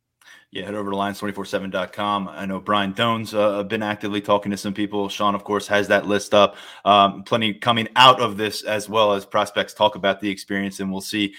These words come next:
if Penn State does expand its classes in the twenty twenty-three or twenty twenty-four cycles. Sean, getting it back to the practice field, we,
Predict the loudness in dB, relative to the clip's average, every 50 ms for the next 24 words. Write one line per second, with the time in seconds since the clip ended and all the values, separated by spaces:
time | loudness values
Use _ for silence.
0 | -18 -12 _ -10 -8 -6 -6 -6 -6 -6 -4 -4 -4 -4 -4 -2 0 2 2 2
1 | 0 -4 -6 -8 -8 -4 -2 0 0 0 0 -2 -2 -4 -8 -6 0 2 2 2
2 | 2 -2 -6 -8 -8 -8 -8 -6 -6 -6 -6 -6 -8 -10 -10 -8 -6 -4 -4 -2
3 | -4 -4 -6 -8 -8 -8 -8 -8 -10 -10 -10 -8 -8 -8 -8 -6 -2 0 0 0
4 | 0 0 0 -2 -2 -4 -10 -20 -20 -20 -20 _ -10 0 4 6 6 6 6 4
5 | 2 2 2 0 0 0 0 2 4 4 4 2 -2 -6 -8 -2 0 2 2 2
6 | 0 -4 -10 -14 -12 -10 -10 -10 -10 -8 -10 -10 -10 -12